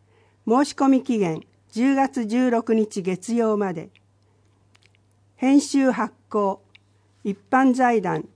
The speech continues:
農林統計協会。申し込み問い合わせ、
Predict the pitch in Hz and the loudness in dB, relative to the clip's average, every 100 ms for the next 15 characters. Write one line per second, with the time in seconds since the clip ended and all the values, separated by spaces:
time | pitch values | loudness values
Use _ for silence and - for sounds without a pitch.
0 | - 196 247 269 262 254 240 - 240 233 | -4 2 4 4 4 2 0 0 0 0
1 | 233 226 220 214 180 - 151 151 _ _ | 0 0 0 -4 -4 -6 -12 -12 _ _
2 | _ _ _ _ _ _ - 226 277 - | _ _ _ _ _ _ -2 0 0 0
3 | 254 247 - 220 220 208 196 185 - 180 | 0 0 0 0 2 0 -2 -6 -10 -10